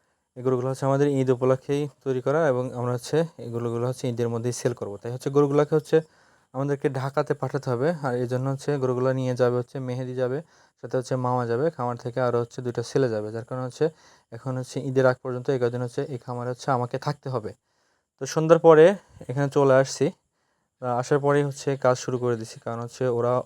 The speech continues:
অ-, already হচ্ছে চলে গেছে। ওরা হচ্ছে গরু কালকে ভোরে নিয়ে যাবে,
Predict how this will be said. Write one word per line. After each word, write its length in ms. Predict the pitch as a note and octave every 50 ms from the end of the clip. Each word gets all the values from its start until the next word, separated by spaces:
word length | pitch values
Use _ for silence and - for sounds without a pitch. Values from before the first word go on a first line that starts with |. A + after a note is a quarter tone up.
| _
অ-, 200 | - B2+ B2+ C3 -
already 360 | A#2+ A#2+ B2 A#2+ B2 B2 C3 C3
হচ্ছে 200 | C3 - - C3+
চলে 240 | - - D#3 D3 B2+ A#2
গেছে। 260 | A2+ A2+ - - B2 D#3+ - _ _ _ _ _ _ _ -
ওরা 80 | A#2 B2
হচ্ছে 240 | B2 A#2+ - - C3 B2+ B2+ B2 A#2
গরু 280 | A#2 B2+ C3 B2+ B2+ C3 B2+ B2 - _ _
কালকে 280 | _ - B2 A#2 - - B2+ A#2+
ভোরে 240 | A2+ A#2+ B2+ C3 C3+ C3
নিয়ে 220 | B2+ B2+ B2 A2+
যাবে, 260 | G#2+ A2 G#2+ A2 C#3